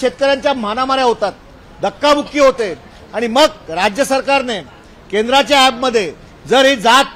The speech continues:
असं कॉलम टाकून जर चूक केली असेल, तर सरकारने ही चूक मान्य करावी, तो कॉलम तात्काळ रद्द करावा आणि शेतकऱ्यांना त्या ठिकाणी दिलासा द्यावा.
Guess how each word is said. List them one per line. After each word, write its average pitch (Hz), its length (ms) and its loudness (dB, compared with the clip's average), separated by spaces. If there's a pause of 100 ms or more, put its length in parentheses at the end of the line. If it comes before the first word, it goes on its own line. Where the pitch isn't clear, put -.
(640)
असं 208 240 -2
कॉलम 262 360 0
टाकून 233 360 0 (340)
जर 247 140 4
चूक 247 220 -6 (100)
केली 240 160 0
असेल, 233 640 -2
तर 202 60 -6
सरकारने 233 500 -2
ही 247 60 -2
चूक 208 220 -8
मान्य 202 340 -6
करावी, 277 380 2 (320)
तो 247 80 4
कॉलम 247 420 0
तात्काळ 220 340 2
रद्द 208 240 0
करावा 285 480 4 (260)
आणि 214 180 -2
शेतकऱ्यांना 240 580 0
त्या 226 80 2
ठिकाणी 220 280 -4
दिलासा 226 340 2
द्यावा. 196 280 2